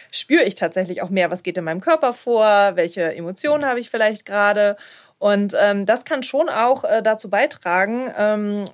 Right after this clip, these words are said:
dass ich durch diese neue Erfahrung, ähm, positiven Schwung bekomme, auch meine Selbstwirksamkeit gesteigert wird.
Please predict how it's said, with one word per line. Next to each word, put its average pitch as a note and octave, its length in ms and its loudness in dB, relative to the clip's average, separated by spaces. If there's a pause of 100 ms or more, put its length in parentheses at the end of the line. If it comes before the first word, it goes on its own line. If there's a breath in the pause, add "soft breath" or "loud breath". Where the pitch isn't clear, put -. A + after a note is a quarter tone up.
dass G3+ 240 2
ich - 380 -8
durch F4 200 2
diese A3 220 -4
neue G#3 180 4
Erfahrung, B3+ 720 2
ähm, G#3+ 220 2
positiven G#3 480 -4
Schwung D#4+ 320 -2
bekomme, B3 720 0
auch G3+ 160 2
meine G3 220 0
Selbstwirksamkeit C4 920 0
gesteigert C4+ 560 0
wird. F4 380 0